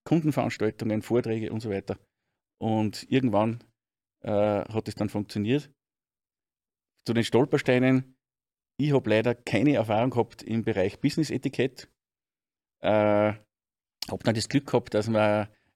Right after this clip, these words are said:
ein sehr, äh, heute noch verbundener Mentor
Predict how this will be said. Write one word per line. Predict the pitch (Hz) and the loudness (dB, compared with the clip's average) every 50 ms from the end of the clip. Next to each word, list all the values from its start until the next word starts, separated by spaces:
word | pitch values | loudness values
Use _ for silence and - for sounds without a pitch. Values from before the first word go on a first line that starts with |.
| _ _ | _ _
ein | - 101 107 104 101 104 101 | -2 -2 0 0 0 -2 -4
sehr, | 95 - - 104 107 113 120 123 120 113 - _ _ _ _ _ _ _ _ _ - | -4 -4 0 2 4 4 4 4 2 -2 -8 _ _ _ _ _ _ _ _ _ -10
äh, | - 90 98 104 104 104 101 98 | -6 -2 0 0 0 0 0 2
heute | 95 110 120 - 127 | 2 2 2 4 2
noch | 120 117 | 2 2
verbundener | - - 113 127 127 123 131 113 107 | 0 -2 -2 0 0 0 0 0 0
Mentor | 101 104 107 135 - - 135 127 127 135 131 - | 0 0 0 0 -2 0 2 4 4 4 2 0